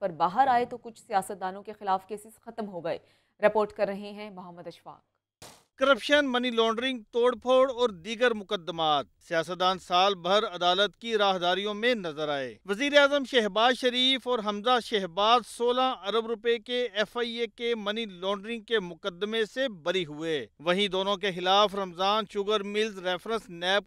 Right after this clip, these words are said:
Speaker 2: को वापस भिजवा दिया गया, जबकि वफाकी वजीर दाखिला राना सनाउल्लाह अपने खिलाफ मंशियात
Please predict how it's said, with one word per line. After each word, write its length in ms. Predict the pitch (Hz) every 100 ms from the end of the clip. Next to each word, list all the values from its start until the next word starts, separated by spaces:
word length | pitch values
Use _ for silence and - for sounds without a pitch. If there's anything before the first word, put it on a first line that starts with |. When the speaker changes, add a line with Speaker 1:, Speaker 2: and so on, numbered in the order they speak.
| -
Speaker 2:
को 220 | 226 240 185
वापस 420 | 175 190 - 254 190
भिजवा 320 | 165 156 170
दिया 200 | 151 151
गया, 360 | 139 151 143 113 _ _
जबकि 300 | 170 262 262
वफाकी 440 | 254 226 247 226 285
वजीर 300 | 254 247 247
दाखिला 360 | 208 214 220 254
राना 280 | 240 220 247
सनाउल्लाह 720 | 226 214 226 233 233 247 240
अपने 320 | 196 - 240 233
खिलाफ 540 | - 202 214 240 -
मंशियात 540 | 208 202 - 208 233